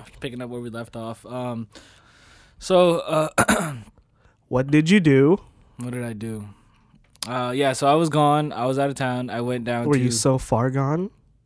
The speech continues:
Speaker 1: No, I was just kinda semi-gone.
Speaker 2: Were you floating in and out of consciousness?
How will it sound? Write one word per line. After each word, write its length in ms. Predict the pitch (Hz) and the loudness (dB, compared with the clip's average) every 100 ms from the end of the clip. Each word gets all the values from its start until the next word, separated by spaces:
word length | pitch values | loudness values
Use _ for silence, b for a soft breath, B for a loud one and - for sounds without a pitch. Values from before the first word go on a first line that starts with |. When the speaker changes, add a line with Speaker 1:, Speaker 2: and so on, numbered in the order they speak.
| - | -10
Speaker 1:
No, 240 | 123 127 | -4 -2
I 40 | 123 | -2
was 80 | |
just 160 | 131 127 | -4 -8
kinda 540 | - 120 113 107 104 101 _ _ _ _ _ _ - - | -6 -6 -6 -8 -10 -14 _ _ _ _ _ _ -18 -8
semi-gone. 440 | 135 123 104 101 | -6 -4 -6 0
Speaker 2:
Were 80 | 147 | 2
you 100 | 139 | 2
floating 460 | 139 - 147 143 139 | 0 0 0 0 -2
in 140 | 135 | -4
and 100 | 127 | -2
out 140 | 123 123 | -2 -4
of 80 | 127 | -6
consciousness? 760 | - 127 - - 156 165 - | -8 -8 -8 -10 -10 -12 -16